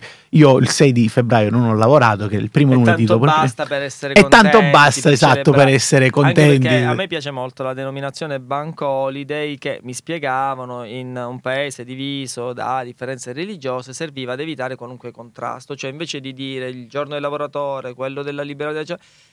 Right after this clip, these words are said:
Speaker 1: e dire semplicemente: "La banca è chiusa, bank holiday è festa, poi celebratela per le ragioni che volete voi".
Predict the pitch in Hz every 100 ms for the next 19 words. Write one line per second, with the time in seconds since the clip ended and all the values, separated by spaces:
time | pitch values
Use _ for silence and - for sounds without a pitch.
0 | _ 143 143 165 131 151 214 180 131 120
1 | 117 - _ _ 180 151 127 180 185 -
2 | 107 107 110 82 175 175 - 107 113 117
3 | 127 127 139 - 104 113 117 - 135 139
4 | 127 127 110 - 151 143 135 131 123 120
5 | 120 117 117 113 107 107 101 98 104 95
6 | 98 104 107